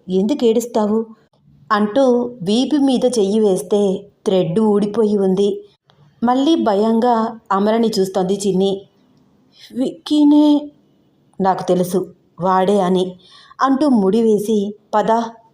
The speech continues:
అంటూ చిన్నిని నడిపించి కిందకి తీసుకువెళ్ళింది. వెంకట్కి గిల్టీ ఫీలింగ్తో నిద్ర రావట్లేదు. "ఇదేంటి ఇలా జరిగింది? అమ్మ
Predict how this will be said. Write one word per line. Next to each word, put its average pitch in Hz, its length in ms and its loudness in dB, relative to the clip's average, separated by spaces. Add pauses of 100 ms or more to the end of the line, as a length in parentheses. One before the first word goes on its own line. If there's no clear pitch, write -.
అంటూ 233 260 0
చిన్నిని 202 500 0
నడిపించి 190 720 0 (360)
కిందకి 196 300 0
తీసుకువెళ్ళింది. 190 760 -2 (540)
వెంకట్కి 185 720 -2
గిల్టీ 180 280 -2
ఫీలింగ్తో 214 460 -2
నిద్ర 196 340 -2
రావట్లేదు. 190 680 -2 (560)
"ఇదేంటి 202 760 0
ఇలా 208 180 0
జరిగింది? 208 640 0 (600)
అమ్మ 269 560 0